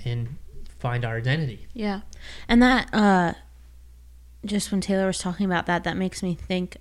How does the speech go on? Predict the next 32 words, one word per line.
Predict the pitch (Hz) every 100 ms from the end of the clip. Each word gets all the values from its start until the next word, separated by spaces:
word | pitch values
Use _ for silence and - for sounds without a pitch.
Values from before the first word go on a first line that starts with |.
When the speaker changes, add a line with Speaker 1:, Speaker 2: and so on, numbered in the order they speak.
| -
Speaker 2:
of, | 165 160 160 170 - - - - - - -
um, | 190 175 160 165 - - - - -
I | 202
w-, | 190 180 -
I | 98 185
went | 196 208
on | 196
a | 180
trip | - 190 175 -
to | - 180 -
Israel | 175 170 170 165 160 151 165 - - - - - - - -
in | 185
between | 175 - 180 175
my | 165 160
freshman | 170 165 - 170
and | 165 165
sophomore | 165 165 165
year | 160 156
of | - -
college, | - 165 160 156 - -
and | 180 170
we | 170 165
got | 170 160 -
to | 190
go | - 170 165 160 160 160 - - - - - - - - -
to | - 208
the | 170
Holocaust | 196 190 175 180 175 -
Museum | 180 170 170 165
that's | 165 -
in | 165
Israel. | - 214 190 - - -